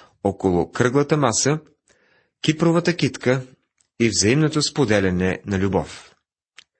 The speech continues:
В следващото предаване ще изучаваме глава втора от книгата Песен на песните.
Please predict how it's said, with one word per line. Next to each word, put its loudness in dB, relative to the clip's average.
В -4
следващото 0
предаване 2
ще -2
изучаваме 2
глава 0
втора 0
от -6
книгата -2
Песен 0
на -2
песните. -4